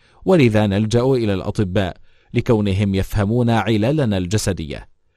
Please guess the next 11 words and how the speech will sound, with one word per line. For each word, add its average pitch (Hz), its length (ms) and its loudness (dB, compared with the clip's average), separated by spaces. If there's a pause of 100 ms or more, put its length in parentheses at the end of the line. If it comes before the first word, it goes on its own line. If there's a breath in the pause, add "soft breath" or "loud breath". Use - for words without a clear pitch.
(340)
وينبغي 117 580 2
أن 98 80 0
نلجأ 110 420 0
إلى 107 220 -2
الفلاسفة 95 760 -2
للسبب 113 560 0
ذاته 92 460 -2 (380)
عندما 92 380 -2
تكون 104 380 -4
روحنا 104 600 0
عليلة 90 480 -4